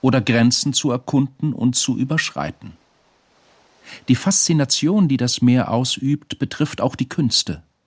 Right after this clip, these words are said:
Das zeitliche Spektrum der künstlerischen und literarischen Begegnungen mit dem Meer reicht von der griechischen Vasenmalerei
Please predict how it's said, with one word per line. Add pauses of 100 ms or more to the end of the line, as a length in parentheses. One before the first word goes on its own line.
(880)
Das
zeitliche
Spektrum
der
künstlerischen
und
literarischen
Begegnungen
mit
dem
Meer (480)
reicht
von
der
griechischen
Vasenmalerei